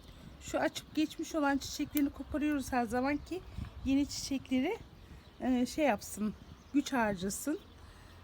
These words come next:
Şöyle. Ben bundan bir tane de çelik almak istiyorum arkadaşlar. En güzel çelik nasıl alınır?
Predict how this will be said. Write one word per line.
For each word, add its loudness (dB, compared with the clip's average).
Şöyle. -4
Ben 6
bundan 6
bir -6
tane 6
de 0
çelik 0
almak 4
istiyorum 0
arkadaşlar. 2
En 4
güzel 4
çelik -2
nasıl 0
alınır? 4